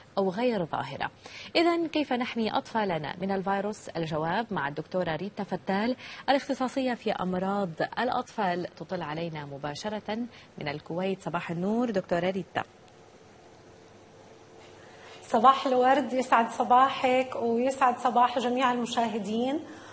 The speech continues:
Speaker 2: وشكرا على الاستضافة اللطيفة. وأول شيء بحب إنه أقول فصح مجيد وهابي إيستر لكل المشاهدين، وإن شاء الله هالأيام تنعاد بالصحة وبالخير على البشرية كلها.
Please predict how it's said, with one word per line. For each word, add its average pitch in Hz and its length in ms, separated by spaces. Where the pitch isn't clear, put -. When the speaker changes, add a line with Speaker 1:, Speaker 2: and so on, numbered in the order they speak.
Speaker 2:
وشكرا 240 540
على 254 200
الاستضافة 262 500
اللطيفة. 269 680
وأول 254 1200
شيء 277 180
بحب 254 440
إنه 254 480
أقول 269 280
فصح - 400
مجيد 254 520
وهابي 269 340
إيستر 269 360
لكل 254 420
المشاهدين، 247 800
وإن 262 80
شاء 285 180
الله 269 120
هالأيام 262 380
تنعاد 254 540
بالصحة 269 640
وبالخير 262 540
على 240 200
البشرية 247 500
كلها. - 360